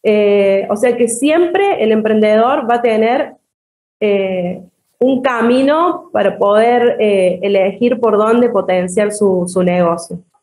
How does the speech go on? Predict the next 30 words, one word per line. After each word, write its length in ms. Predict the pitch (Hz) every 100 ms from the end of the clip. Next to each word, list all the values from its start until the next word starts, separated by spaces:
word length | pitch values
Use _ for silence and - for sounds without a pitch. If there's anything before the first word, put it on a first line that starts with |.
| _ _
Te 140 | 196 202
cuento 380 | 233 262 277
que 280 | - 208 180
estamos 340 | 214 226 247 240
trabajando 540 | 214 208 214 233 240
con 180 | 208 202
un 200 | 220 220
programa 840 | 220 196 226 269 285 339 392 - _
que 200 | - 190
se 140 | 190 202
llama 320 | 214 220 214
Programa 680 | 196 196 196 214 220 202 190
de 300 | 180 175 202
Empleo 260 | 196 220
Independiente, 1000 | 220 214 190 185 220 254 262 277 320 - - _ -
en 120 | 202
el 140 | 202 196
que 100 | 214
tenemos, 760 | 214 233 247 254 247 233 - -
eh, 540 | 196 196 190 185 185 -
quince 420 | 285 320 311 277
emprendedores 760 | 233 214 202 196 196 226 262 254
que 100 | 214
han 140 | 208
salido 320 | 208 208 226
beneficiados 840 | 226 196 202 202 190 247 269 269 -
para 260 | 202 190
poder, 600 | 185 185 202 220 226 220 - _ -
eh, 380 | 190 180 175 175
participar 1080 | 196 185 202 196 196 185 220 247 381 392